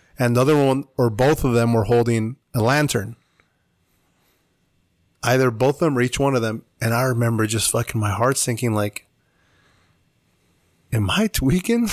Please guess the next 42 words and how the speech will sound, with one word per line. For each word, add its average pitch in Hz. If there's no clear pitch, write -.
<laughs> 160
Like, 135
"Dude, 143
what 165
the 120
hell?" 180
And 120
then, 147
but 120
everyone 143
in 123
the 120
car 165
saw 127
it, 123
minus 131
some 139
people 143
that 120
might 127
have 123
been, 123
like, 117
fiddling 123
around 123
on 120
their 113
phones 131
or 107
something, 113
you 113
know? 127
But 117
at, 123
at 117
least 117
half 117
of 117
the 104
people -
saw 131
it. 110